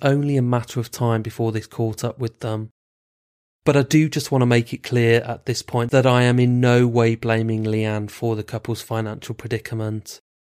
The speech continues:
While she had expensive tastes and had at times been aware of their dire financial straits, she was mostly kept in the dark. Periodically, out of the blue, Darren would tell her to stop spending money, and she would.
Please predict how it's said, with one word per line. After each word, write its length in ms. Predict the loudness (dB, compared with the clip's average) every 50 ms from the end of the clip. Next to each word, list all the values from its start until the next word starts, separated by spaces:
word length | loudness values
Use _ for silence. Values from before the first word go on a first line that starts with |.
| _ _ _
While 200 | 2 4 4 4
she 200 | 2 2 2 2
had 240 | 2 4 4 2 2
expensive 520 | 0 -6 -4 0 0 0 0 -2 -4 -8 -6
tastes 640 | -2 0 2 2 2 0 -2 -6 -8 -10 -12 -8
and 340 | -2 2 2 4 4 2 2
had 180 | 0 0 0
at 120 | 0 -2 0
times 300 | 0 2 2 2 0 0
been 140 | 0 0 0
aware 440 | 2 2 4 4 4 4 4 2
of 160 | 0 -2 -2 0
their 160 | 0 0 0
dire 320 | 0 0 0 0 -2 -2
financial 540 | -4 -4 -4 -2 -2 -2 -4 -6 -6 -8 -8
straits, 600 | -8 -6 -2 0 2 2 2 0 0 -4 -8 -10 -10 -10 -10 -10 -12 -8
she 200 | -6 0 2 2
was 340 | 4 6 6 6 6 4 2
mostly 460 | 2 4 4 4 2 0 -2 -4 -6
kept 340 | -4 -4 -8 -8 -8 -4 -4
in 100 | -2 -2
the 80 | -2 -2
dark. 600 | 0 2 2 2 2 2 0 -4 -10 _ -20 -20 _ _ _ _ _ _ _ _ _ _ _ _ _ _ _
Periodically, 880 | 2 4 4 6 6 6 6 4 4 0 0 2 4 4 4 4 2 2
out 180 | 2 0 0 0
of 120 | -4 -6
the 80 | -8 -6
blue, 340 | 0 2 2 2 2 2
Darren 400 | 0 0 0 2 2 2 0 2 2
would 180 | 2 2 2
tell 260 | 2 0 2 2 2 2
her 140 | 2 0
to 100 | -2 -2
stop 240 | -4 -2 -4 -4 -4
spending 460 | -4 -2 0 0 2 2 0 0 0
money, 360 | 0 0 2 2 2 0 0 0
and 240 | 0 0 0 0
she 160 | -2 -2 -2 0
would. 420 | 2 2 2 2 2 0 -4 -12